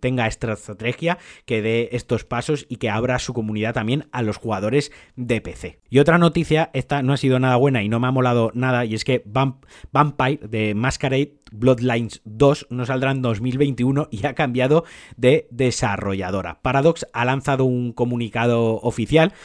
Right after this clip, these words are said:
que ha anunciado que el juego sigue en desarrollo, pero, como digo, cambia el estudio que está llevando a cabo el proyecto. A mí esto me da muy mala espina, o sea, creo que el juego va a salir pochísimo, porque cuando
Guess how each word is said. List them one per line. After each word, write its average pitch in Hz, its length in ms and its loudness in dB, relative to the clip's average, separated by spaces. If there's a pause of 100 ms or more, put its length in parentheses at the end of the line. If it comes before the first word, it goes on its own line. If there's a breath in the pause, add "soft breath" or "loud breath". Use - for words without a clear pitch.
(240 loud breath)
que 139 80 -2
ha 127 40 4
anunciado 131 580 2
que 98 520 -4
el 110 100 -4
juego 143 260 6
sigue 131 240 0
en 143 80 2
desarrollo, 147 600 8 (260 loud breath)
pero, 147 380 2 (100)
como 113 220 -4
digo, 139 340 4
cambia 139 500 2
el 123 180 0
estudio 123 1000 2
que 120 60 -6
está 120 280 -4
llevando 123 380 -2
a 110 100 -2
cabo 135 220 2
el 127 80 0
proyecto. - 640 -6
A 123 120 0
mí 135 120 4
esto 139 220 4
me 135 120 4
da 127 140 4
muy 120 360 2
mala 110 220 0
espina, 123 540 -2
o - 60 -16
sea, 104 260 -4
creo 101 200 -2
que 104 80 -4
el 110 80 0
juego 101 500 0 (240 soft breath)
va 123 60 4
a 120 40 2
salir 120 360 2
pochísimo, 123 760 -2
porque 101 220 -6
cuando 101 360 -4